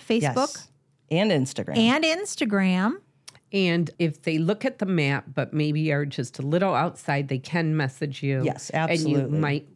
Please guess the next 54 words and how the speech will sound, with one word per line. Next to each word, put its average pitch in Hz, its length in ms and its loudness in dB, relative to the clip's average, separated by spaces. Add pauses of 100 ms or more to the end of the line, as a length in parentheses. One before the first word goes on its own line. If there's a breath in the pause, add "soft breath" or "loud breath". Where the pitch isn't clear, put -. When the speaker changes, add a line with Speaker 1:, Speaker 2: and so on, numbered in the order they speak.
(120)
Speaker 3:
be 147 140 0
able 139 160 -4
to 131 140 -12
work 127 180 -4
something 156 400 0
out 139 220 0
with 147 140 0
Speaker 2:
Absolutely. 123 260 -4
Speaker 3:
them. 147 120 -8 (200)
Okay. 147 420 -4 (100)
Speaker 1:
Piece 285 220 2
of 262 60 2
advice, 220 420 2
last 226 260 0
piece 254 200 -2
of 226 60 0
advice 196 320 0
that - 100 -6
you 208 120 4
can 208 200 4
give 175 260 0
to - 140 -4
anybody 185 460 2
who's 180 200 2
listening 202 440 4
today 175 360 2
who 175 140 2
says, 170 240 0
"I 208 160 0
have 214 180 2
an 196 100 2
idea, 170 380 0
I 175 160 0
have 185 200 2
a 175 40 0
hope, 190 220 0
a 196 40 0
wish, 185 220 0
and 185 80 2
a - 20 2
dream 170 240 0
to 160 60 -2
start 165 240 0
a 175 40 0
business." 170 600 0 (300)
What's 226 320 0
the 208 60 4
first 233 400 0
thing 208 160 2
that 180 120 0
you 190 100 0
should 170 180 -4
tell 165 240 -2
them 160 380 -4